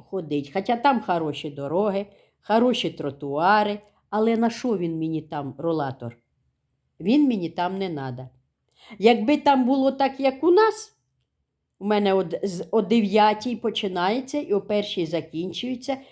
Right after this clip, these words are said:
безкоштовний проїзд з ролатором, то я б там би їздила з ним би.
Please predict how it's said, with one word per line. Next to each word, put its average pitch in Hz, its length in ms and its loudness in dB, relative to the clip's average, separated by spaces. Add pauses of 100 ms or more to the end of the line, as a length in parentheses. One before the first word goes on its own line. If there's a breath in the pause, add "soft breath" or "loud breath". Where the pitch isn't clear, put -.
(120)
безкоштовний 202 880 0
проїзд 156 720 -6
з 143 120 -16
ролатором, 117 760 -6 (960)
то 311 120 2
я 415 180 6
б 427 120 -6
там 415 220 2
би 403 100 8
їздила 147 640 -2
з 127 120 -20
ним 117 220 -10
би. 127 180 -20